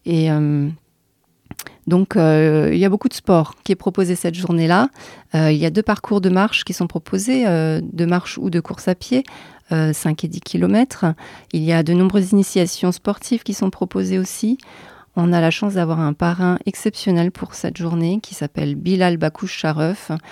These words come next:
Euh, les passionnés de boxe thaï, euh, et,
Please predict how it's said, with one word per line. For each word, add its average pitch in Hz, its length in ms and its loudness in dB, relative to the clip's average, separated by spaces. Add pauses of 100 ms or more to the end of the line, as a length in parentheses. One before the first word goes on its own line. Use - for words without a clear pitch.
(480)
Euh, 156 240 -2
les 160 260 -2
passionnés 190 640 2
de 180 140 -2
boxe 175 440 -2
thaï, 180 360 2
euh, 151 380 0
et, 165 460 -2